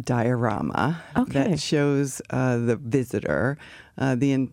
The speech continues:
Speaker 1: most of the scale of what happened in eighteen seventy-six when Philadelphia hosted the World's Fair in, uh,
Speaker 2: Yeah.
Speaker 1: recognition of our hundredth birthday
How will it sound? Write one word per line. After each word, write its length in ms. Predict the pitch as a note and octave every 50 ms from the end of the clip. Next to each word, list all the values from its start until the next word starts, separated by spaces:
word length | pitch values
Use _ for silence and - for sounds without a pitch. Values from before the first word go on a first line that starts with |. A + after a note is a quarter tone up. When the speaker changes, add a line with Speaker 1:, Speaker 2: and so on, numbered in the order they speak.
| - -
Speaker 1:
most 500 | - D3+ E3 E3+ F3+ F#3+ F#3+ F#3 - -
of 100 | D#3+ C#3
the 100 | C3 C3
scale 440 | - - - - B2 A#2+ A2 A2+ G#2+
of 80 | G#2 A#2
what 160 | B2+ A#2 B2
happened 420 | A#2+ C3 A#2+ G#2+ - - G#2+ A#2+
in 100 | G#2 F#2+
eighteen 440 | F2+ C#2 F#2+ G#2 - - - A#2+ G#2
seventy-six 800 | - - A#2+ G#2 A2 A2 G#2+ G#2 - - A2 A2 - - - -
when 420 | B2+ A#2+ A#2 A2+ A2+ A2+ A#2 A#2
Philadelphia 640 | A#2+ - C#3 C3 B2 A#2+ A#2+ A#2 A#2 - C3 B2 B2+
hosted 600 | B2 C3 A#2 A#2+ - - - B2 A2+ A2 A2+ - - - - - - - - - - - -
the 100 | - B2+
World's 480 | A#2 B2 B2 A#2 A2+ A2+ A2+ C#3 - -
Fair 560 | - - - A#2 A2+ G2 G2+ G#2+ B2+ - - - -
in, 260 | A#2+ A#2+ A#2 A#2 A2+
uh, 140 | G#2+ G#2+ -
Speaker 2:
Yeah. 60 | A2
Speaker 1:
recognition 580 | A#2 D3 E3+ D3+ A#2+ - B2+ A2+ A2+ - C3 A#2+
of 140 | A2 A2 A#2
our 100 | A2 A#2
hundredth 480 | A#2 - B2+ A2 G#2+ A2+ A#2 A2+ -
birthday 540 | - G#2 G#2 A#2+ - - - F2+ G2+ C3+ D#3+